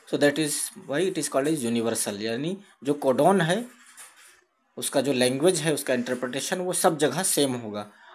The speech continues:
आप चाहे आप एक डॉग ले लीजिए, चाहे आप बफेलो का ले लीजिए,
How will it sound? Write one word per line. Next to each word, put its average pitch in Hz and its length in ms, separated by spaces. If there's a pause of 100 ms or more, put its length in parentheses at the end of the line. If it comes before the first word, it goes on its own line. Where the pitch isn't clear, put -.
आप 117 220 (140)
चाहे 127 240
आप 113 260
एक 117 260
डॉग 147 240
ले 185 100
लीजिए, 175 320
चाहे 120 260
आप 107 60
बफेलो 120 440
का 165 140
ले 170 200
लीजिए, 170 360